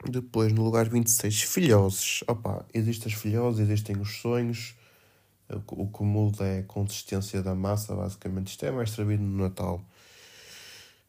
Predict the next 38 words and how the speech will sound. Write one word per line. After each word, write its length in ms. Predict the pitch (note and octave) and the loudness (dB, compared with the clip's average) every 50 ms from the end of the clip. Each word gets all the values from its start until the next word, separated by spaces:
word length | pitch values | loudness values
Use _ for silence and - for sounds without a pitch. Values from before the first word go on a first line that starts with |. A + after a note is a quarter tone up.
| _ - | _ -6
Eh, 580 | A#2+ A#2+ A#2+ A#2+ A#2+ A#2+ A#2+ A#2+ A#2+ A#2+ A#2+ A#2 A2 - - - - - - - - | -2 0 2 4 4 4 4 4 4 4 2 2 0 -4 -8 -12 -16 -20 -18 -10 -6
opa, 240 | - - - - A2 | -6 -2 2 4 4
eu 140 | A#2 C3 | 6 6
gosto, 360 | C#3+ D#3+ D3+ D3 - - - G#2+ | 6 4 4 2 0 -4 -2 0
não 160 | G#2+ G#2+ G#2+ | 2 4 4
é? 80 | A2 | 4
Faz 200 | G#2+ G#2+ - A2 | 4 2 0 0
umas 160 | A2 A2 A2+ G#2+ | 0 2 0 0
filho-, 260 | G#2+ - - - - | -2 -4 -4 -2 -2
assim, 380 | G#2+ G#2+ G#2+ - - A2+ A2 | -2 -2 -2 -2 -2 0 0
um... 400 | A2+ A2 A2 A2 A2 A2 A2+ A#2 A2 - - - | 0 0 0 0 -2 -2 -4 -6 -8 -14 -12 -8
uns 220 | A#2 A#2 G#2 - | -6 -4 -4 -2
sonhos 220 | - A2+ A2+ A#2 A2 | -2 0 0 0 0
bons 220 | A#2+ C3 B2 A2+ A#2 | 0 -2 -2 0 -2
até. 260 | A2+ A2 A#2+ A2+ G#2+ A2 - - - _ _ _ - - - _ _ _ _ _ _ _ _ _ _ _ _ _ _ _ - | -2 0 -2 -2 -2 -4 -10 -16 -20 _ _ _ -20 -20 -20 _ _ _ _ _ _ _ _ _ _ _ _ _ _ _ -16
Filhotes 580 | - - A2 G2 G2+ G2+ G2+ G#2 - - - - | -12 -6 -2 0 0 0 0 0 -2 -2 -4 -2
também 380 | - - G#2+ G#2 G#2 G#2+ G#2+ | 0 2 2 4 4 4 4
são 240 | G#2+ G#2+ - A#2 A#2+ C3 | 2 2 0 0 0 0
boas. 600 | C3+ B2+ A2+ A2 A2+ A2+ A2 - - - - - - _ _ _ _ _ _ _ _ _ _ - | 0 0 2 2 0 0 -2 -4 -10 -12 -14 -16 -20 _ _ _ _ _ _ _ _ _ _ -14
Não 140 | B2+ B2 A#2+ | -10 -10 -8
sei 160 | A2 G#2+ - | -8 -8 -10
porque 180 | - - G#2+ A2 | -8 -6 -6 -4
estás 260 | G#2+ - A2 G#2+ G#2+ | -4 -2 -2 -2 0
aqui, 240 | A2+ A#2 A#2 A#2+ A#2 | -2 -2 -2 -4 -6
pá. 160 | A2 - - - - _ _ - - - - - - - - - - - - _ | -6 -6 -12 -16 -18 _ _ -20 -20 -20 -20 -18 -18 -16 -16 -18 -18 -20 -20 _
Mas 100 | - - | -18 -18
pronto, 360 | - - - G2 G#2+ G#2+ G#2 - | -14 -8 -6 -4 -4 -4 -6 -10
fiz 380 | - - - D3+ D#3+ D3+ C3 | -12 -4 2 4 4 4 4
os 60 | A#2 | 4
ovos, 260 | A2+ G#2+ G#2+ G#2+ A2 B2 | 4 4 4 4 4 2
nunca 240 | C#3 D3 D#3 D#3+ | 2 2 2 0
comi. 400 | D#3 - - B2 A2+ A2 A2 B2 | 0 0 0 2 2 2 2 0
Por 260 | A#2+ - - - B2 A#2+ | -2 -6 -10 -6 -6 -4
acaso 240 | A#2+ A#2+ A#2+ A#2 | 0 0 0 0
tenho 200 | A#2 - B2 A#2 | 0 0 -2 0
curiosidade 420 | A2+ A2+ A2 A2 A2 A2+ A2 A2 A2 | 0 -2 -2 0 2 2 2 4 4
em 200 | A2 A2 A2 A2 | 2 2 0 0
provar. 480 | A2 - - A#2 A2 G#2+ G#2+ G#2 G#2+ | -4 -4 -4 -2 2 4 4 4 4